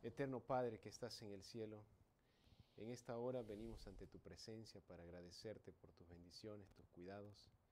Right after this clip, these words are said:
y por la oportunidad que nos das también de compartir tu palabra a través, eh, de este programa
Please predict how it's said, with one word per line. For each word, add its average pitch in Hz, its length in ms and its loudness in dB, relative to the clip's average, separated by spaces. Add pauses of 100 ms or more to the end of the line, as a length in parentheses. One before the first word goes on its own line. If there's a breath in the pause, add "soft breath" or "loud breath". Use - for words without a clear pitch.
(240 loud breath)
y - 40 -10
por 107 180 -2
la 107 80 2
oportunidad 107 600 -2
que 117 100 -6
nos 104 180 -6
das 110 260 -4
también 98 360 -6
de 98 80 -8
compartir 90 580 -10
tu - 120 -16
palabra 95 440 -8
a 82 40 -14
través, 87 360 -10 (1040 loud breath)
eh, 92 280 -16 (360)
de 95 140 -2
este 95 220 -6
programa 123 600 0